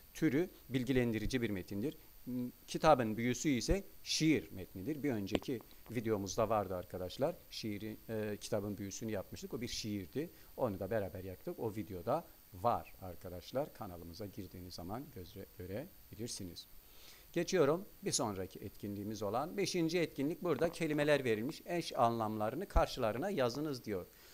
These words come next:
Anlam kelimesinin eş anlamlısı mana, zor, güçlük, akıl, hafıza, hakikat, doğru, amaç, gaye, cehalet, bilgisizlik, egzersiz, antrenman, zaman, vakit, dünya, cihan. Evet, eş anlamlarını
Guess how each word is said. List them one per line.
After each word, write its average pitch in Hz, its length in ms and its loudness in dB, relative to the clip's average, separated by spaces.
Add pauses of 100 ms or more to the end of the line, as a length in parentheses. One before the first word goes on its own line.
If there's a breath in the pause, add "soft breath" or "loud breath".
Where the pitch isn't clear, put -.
(240 loud breath)
Anlam 175 520 6 (220)
kelimesinin 117 800 2 (220)
eş 160 200 2
anlamlısı 107 520 -2
mana, 107 500 4 (300)
zor, 170 360 10 (100)
güçlük, 107 520 -4 (100)
akıl, 131 380 4
hafıza, 110 680 2 (1200 loud breath)
hakikat, 147 720 4
doğru, 123 500 8
amaç, 143 480 8
gaye, 120 520 8
cehalet, 117 580 4
bilgisizlik, 151 600 0
egzersiz, 160 640 2
antrenman, 160 580 2
zaman, 123 640 6
vakit, 143 320 2 (120)
dünya, 135 600 2
cihan. 104 360 -2 (240 loud breath)
Evet, 123 260 -2
eş 160 200 0
anlamlarını 101 720 -4